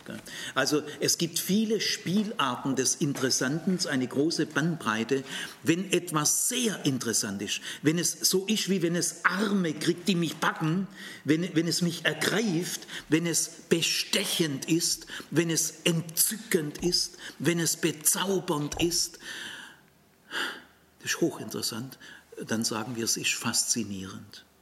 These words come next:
Ich bin fasziniert. Die Faszination ist die Steigerungsstufe des Interessanten.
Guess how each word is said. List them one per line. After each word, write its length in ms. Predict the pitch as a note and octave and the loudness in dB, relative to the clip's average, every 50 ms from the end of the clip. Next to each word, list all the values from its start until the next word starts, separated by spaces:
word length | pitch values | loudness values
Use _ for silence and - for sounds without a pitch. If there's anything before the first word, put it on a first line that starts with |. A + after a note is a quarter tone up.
| _ _ _ _ _ _ _ _ _ _ _ _ _ _ _ _ - - _ _ | _ _ _ _ _ _ _ _ _ _ _ _ _ _ _ _ -20 -20 _ _
Ich 240 | - A#2 - - - | -4 -2 -2 -2 0
bin 200 | - A2+ G#2 G2+ | 0 0 0 -2
fasziniert. 920 | - - A2 G2+ - - - - A2 G2+ F#2+ F#2 F#2 F#2 F#2 - _ - - _ _ _ _ _ _ - _ _ _ _ _ - - - - - - - - - - - - - - - - - - - - - - - - | -4 -6 -2 -2 -2 -2 -2 -4 -4 -4 -8 -10 -12 -14 -16 -18 _ -20 -20 _ _ _ _ _ _ -20 _ _ _ _ _ -20 -20 -20 -20 -18 -16 -16 -16 -16 -18 -18 -18 -16 -16 -16 -14 -12 -12 -12 -12 -12 -6 0 0
Die 80 | A#2+ | 0
Faszination 1300 | - - D#3 D#3+ - - - E3 C3+ C3 B2+ A#2+ - - - D3 D3+ E3 E3 C3+ A#2 A#2 B2 C3+ D3 D3+ C#3 - - - - - - | 2 2 2 0 0 0 0 0 0 0 0 0 0 2 2 4 2 2 2 2 0 0 -2 -2 -6 -8 -10 -12 -16 -18 -18 -14 0
ist 280 | - C#3+ C3 - - - | 2 2 2 2 0 0
die 120 | C#3 A#2+ | 0 -2
Steigerungsstufe 1300 | A2 - - - C3 A2+ A#2+ C#3 C#3+ - D#3+ C#3+ C3 C#3+ C3 A#2 - - - A#2+ A#2 B2 A#2 - - B2 | 0 0 0 0 0 2 2 0 0 0 -2 0 0 -2 -4 -2 -4 -2 0 0 0 0 -2 -2 -4 -2
des 320 | - A#2 G#2+ - - - - | -2 0 0 0 -2 -2 -2
Interessanten. 840 | B2+ A2 G#2 - - G#2 - - - F#2 F2+ F#2 G2 - - A#2 | -6 -6 -4 -4 -6 -4 -4 -4 -4 -6 -8 -10 -12 -12 -16 -18